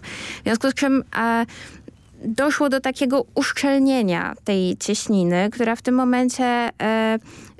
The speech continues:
znowu jesteśmy w ty-, w podobnym punkcie, w którym byliśmy kilka tygodni temu, to znaczy mamy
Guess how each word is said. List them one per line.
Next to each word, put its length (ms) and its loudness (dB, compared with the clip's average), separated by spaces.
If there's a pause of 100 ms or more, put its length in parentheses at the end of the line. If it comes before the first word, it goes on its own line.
(160)
znowu 360 2
jesteśmy 380 0
w 60 -8
ty-, 140 -4
w 220 -12
podobnym 480 2
punkcie, 300 0
w 40 -8
którym 200 0
byliśmy 360 0
kilka 260 -2
tygodni 380 0
temu, 260 0
to 120 -2
znaczy 340 0
mamy 640 2